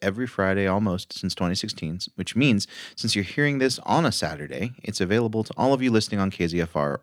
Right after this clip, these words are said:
right now. If you like the show, go take five seconds and leave us a five-star rating on Apple Podcasts, and definitely let us know you did that.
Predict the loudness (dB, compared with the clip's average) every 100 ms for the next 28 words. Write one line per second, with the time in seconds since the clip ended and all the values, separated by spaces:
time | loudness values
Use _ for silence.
0 | -8 -4 0 0 -2 -8 -14 -20 -20 -20
1 | _ 4 4 4 0 2 2 4 2 2
2 | 0 2 2 2 0 -2 -4 -4 -2 -2
3 | -4 -2 -2 -2 -4 -4 0 0 0 2
4 | 2 2 -4 -8 -10 -6 -8 -2 -2 0
5 | -4 -6 -8 -2 -2 0 0 2 2 2
6 | 2 0 -2 -2 -4 0 0 0